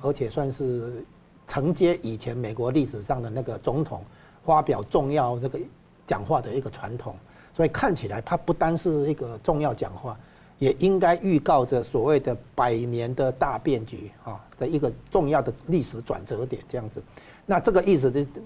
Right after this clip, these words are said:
这，这个你把它解释为为第三次世界大战做准备，完全说得通啊。它几乎等同于准备开战的那种说法，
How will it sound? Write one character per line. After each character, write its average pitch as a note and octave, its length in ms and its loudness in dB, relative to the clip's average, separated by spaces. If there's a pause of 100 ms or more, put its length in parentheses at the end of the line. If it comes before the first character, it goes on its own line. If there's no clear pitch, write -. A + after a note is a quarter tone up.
这， D#3 100 -2
这 D3 160 -4
个 B2+ 260 -2 (140)
你 C3 100 0
把 A#2+ 140 0
它 D#3+ 100 2
解 A2+ 200 0
释 D3+ 180 2
为 A#2+ 360 -2 (400)
为 D3 440 4 (240)
第 F3+ 140 4
三 D3 200 0
次 D3+ 160 -4
世 D#3+ 160 -4
界 D3 120 2
大 C#3 120 0
战 C3+ 160 2
做 C3+ 160 0
准 A#2 220 -6
备， B2 220 -4
完 E3+ 140 2
全 C3+ 140 4
说 D#3 140 2
得 C3+ 80 4
通 C3 180 -2 (160)
啊。 A#2 120 -12 (360)
它 F3+ 120 0
几 B3+ 200 6
乎 A#3 140 6
等 B2 160 2
同 D3+ 180 2
于 D3 120 6
准 C#3 200 2
备 D3 140 4
开 B2+ 160 4
战 B2 160 0
的 A#2 80 -4
那 B2+ 100 -4
种 G2+ 140 -6
说 A#2+ 180 -4
法， - 240 -12